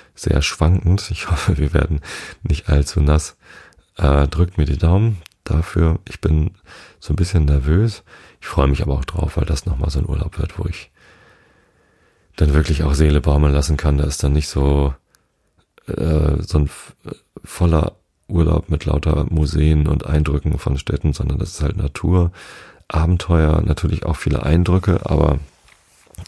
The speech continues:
ganz andere Art und Weise. Äh, ich glaube, ich kann da mal ein bisschen runterfahren und Kraft tanken. Es wird natürlich auch anstrengend, also körperlich anstrengend, aber ich glaube mental nicht ganz so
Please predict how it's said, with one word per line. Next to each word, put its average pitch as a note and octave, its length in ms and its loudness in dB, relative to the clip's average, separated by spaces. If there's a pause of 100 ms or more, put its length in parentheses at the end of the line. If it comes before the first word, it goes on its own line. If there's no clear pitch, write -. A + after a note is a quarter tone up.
(120)
ganz D2+ 260 2
andere D2+ 380 2
Art C#2+ 240 0
und - 120 -6
Weise. C#2 380 0 (840)
Äh, C2+ 360 2
ich - 140 -4
glaube, C#2+ 260 0
ich - 100 -10
kann C#2+ 200 0
da C2 100 2
mal B1+ 380 0
ein - 720 -18
bisschen D2+ 240 0
runterfahren C2+ 760 -2
und - 480 -8 (1200)
Kraft - 400 -2
tanken. D#2 500 2 (380)
Es - 80 -4
wird - 80 2
natürlich D#2 240 2
auch - 120 -18
anstrengend, F#2 680 2
also D2+ 140 2
körperlich F2 540 0
anstrengend, D#2 420 2
aber - 100 0
ich D2 80 -2
glaube D2 200 -4
mental C#2 340 -2
nicht C#2 160 -6
ganz - 180 -8
so D#2 140 -6